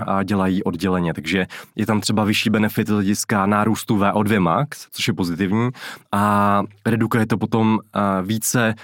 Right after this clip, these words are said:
ten krevní cholesterol, když tady ty dvě modality, ten trénink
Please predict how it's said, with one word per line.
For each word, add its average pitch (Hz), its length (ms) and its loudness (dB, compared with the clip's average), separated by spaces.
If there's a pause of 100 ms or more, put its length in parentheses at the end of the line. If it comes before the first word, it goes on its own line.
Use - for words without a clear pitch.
(160)
ten 117 180 0
krevní 113 340 2
cholesterol, 101 600 0
když 87 180 -6
tady 98 180 0
ty 101 100 -2
dvě 95 240 0
modality, 101 460 0
ten 98 180 0
trénink 101 480 0